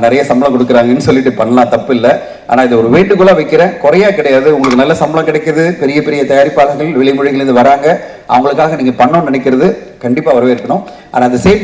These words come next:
time இங்க இருக்கிற தமிழ் தயாரிப்பாளர்களும் நீங்க விட்டுடாம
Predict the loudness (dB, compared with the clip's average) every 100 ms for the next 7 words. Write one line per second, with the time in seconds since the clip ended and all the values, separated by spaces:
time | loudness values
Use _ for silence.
0 | 0 -2 -8 -18 -20 _ -20 -12 -2 0
1 | 2 0 0 0 0 2 2 2 0 0
2 | 0 -2 0 0 -2 -6 -16 -10 -2 2
3 | 2 2